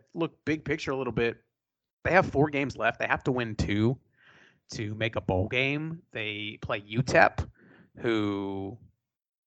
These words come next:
lost to Middle Tennessee. U tep's not a good football team either. I don't think at this point you can say Rice is. I think they are a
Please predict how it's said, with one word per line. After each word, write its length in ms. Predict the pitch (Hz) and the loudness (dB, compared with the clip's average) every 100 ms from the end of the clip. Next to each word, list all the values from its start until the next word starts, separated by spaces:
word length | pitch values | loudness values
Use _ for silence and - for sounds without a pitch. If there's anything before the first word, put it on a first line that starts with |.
| _ _ _ _ _ _ 104 | _ _ _ _ _ _ -16
lost 420 | 95 98 135 - | -4 -2 -2 -4
to 80 | 110 | -6
Middle 220 | 120 110 | -4 -4
Tennessee. 720 | - 107 104 123 147 165 - _ _ - | -4 -8 -8 -4 -2 -2 -6 _ _ -4
U 140 | 156 | -2
tep's 320 | 160 117 - | 0 -4 -4
not 120 | 104 | -8
a 40 | 104 | -8
good 160 | 101 | -10
football 320 | - 113 107 107 | -10 -8 -8 -8
team 240 | - - | -10 -10
either. 440 | 131 151 170 156 - - - _ _ - | -4 2 4 4 0 -20 -20 _ _ -16
I 100 | 120 | -6
don't 220 | 110 113 | -6 -4
think 160 | 117 104 | -6 -6
at 80 | |
this 160 | - - | -6 -8
point 300 | - 113 - | -6 -6 -6
you 80 | 107 | -8
can 160 | - | -8
say 180 | 98 98 87 | -8 -10 -8
Rice 420 | 95 120 - - - | -4 -4 -4 -8 -8
is. 560 | 113 110 175 302 - | -4 -2 -2 -2 -6
I 140 | - - | -8 -4
think 280 | 131 113 - | -4 -4 -4
they 200 | 104 104 | -4 0
are 280 | 101 101 104 | 0 0 -4
a 500 | 107 104 104 101 | -8 -6 -6 -8